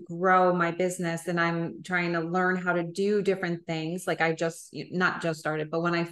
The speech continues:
first started TikTok, I was comparing myself constantly. Like, my videos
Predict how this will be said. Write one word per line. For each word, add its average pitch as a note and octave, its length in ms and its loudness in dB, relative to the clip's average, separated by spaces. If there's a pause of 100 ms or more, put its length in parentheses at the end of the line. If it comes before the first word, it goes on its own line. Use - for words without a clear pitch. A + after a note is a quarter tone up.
first B3 300 4
started D#3 400 -2
TikTok, C#3+ 520 0 (560)
I F3+ 120 4
was E3+ 460 0 (180)
comparing F3+ 460 0
myself D#3+ 440 -2
constantly. E3+ 680 0
Like, D#3+ 180 -2
my E3 160 0
videos F3+ 600 0